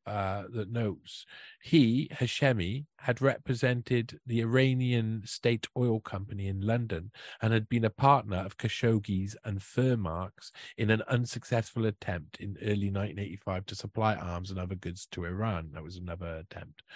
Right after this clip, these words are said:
But Hashemi and Khashoggi split before Khashoggi went on to serve as a middleman in the U S sanctioned arms deal. Some sources say Hashemi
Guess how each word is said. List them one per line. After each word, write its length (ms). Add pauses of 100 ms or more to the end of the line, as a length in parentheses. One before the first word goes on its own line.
(240)
But 160
Hashemi 400
and 100
Khashoggi 680 (160)
split 440
before 300
Khashoggi 460
went 180
on 160
to 80
serve 220
as 120
a 40
middleman 560 (240)
in 160
the 100
U 260
S 180
sanctioned 540
arms 440
deal. 400 (180)
Some 260
sources 480
say 380 (240)
Hashemi 600